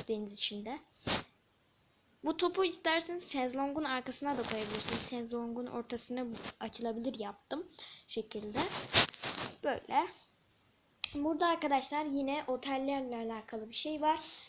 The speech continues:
Burada Luna Park'taki bir alet var. Bu dönme dolap değil arkadaşlar. Hani dönem var ya, siz, e, biliyor musunuz bilmiyorum ama işte böyle dönüyor. Onun, e,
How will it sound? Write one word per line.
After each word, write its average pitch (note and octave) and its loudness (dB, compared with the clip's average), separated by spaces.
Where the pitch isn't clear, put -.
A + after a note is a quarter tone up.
Burada D4+ 2
Luna D#4+ 4
Park'taki C4 -2
bir B3 -4
alet B3+ 0
var. C4 2
Bu D#4+ 4
dönme D4 8
dolap B3+ 6
değil A3 0
arkadaşlar. G#3+ -2
Hani C4+ 2
dönem C4+ 8
var E4 6
ya, A3+ 4
siz, A#3 -4
e, G#3+ 0
biliyor A3+ 0
musunuz A#3 -2
bilmiyorum A#3 2
ama D#4+ 2
işte C#4 2
böyle C4 6
dönüyor. C#4 6
Onun, D4+ 4
e, C4 6